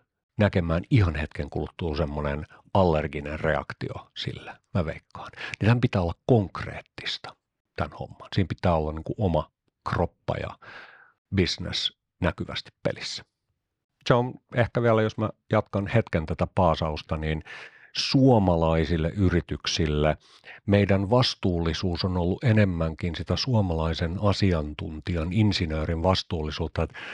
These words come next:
vasta kun se on luotettavasti pyörinyt asiakkailla, sanotaan nyt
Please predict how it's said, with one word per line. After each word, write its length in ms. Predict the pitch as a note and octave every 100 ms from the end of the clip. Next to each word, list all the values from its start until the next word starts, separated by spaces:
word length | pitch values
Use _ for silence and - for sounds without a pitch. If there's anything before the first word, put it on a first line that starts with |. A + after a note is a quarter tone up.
| - -
vasta 300 | C#3 - B2+
kun 180 | - G#2
se 100 | G2+
on 120 | G#2
luotettavasti 840 | B2+ C3 G2 - - E2+ E2+ G#2 -
pyörinyt 440 | A2+ G2+ F2 E2 F2+
asiakkailla, 920 | F#2+ G#2 E2+ - - F2+ D#2+ D#2 D2+ - - -
sanotaan 420 | - E2+ G2+ G2
nyt 120 | A#2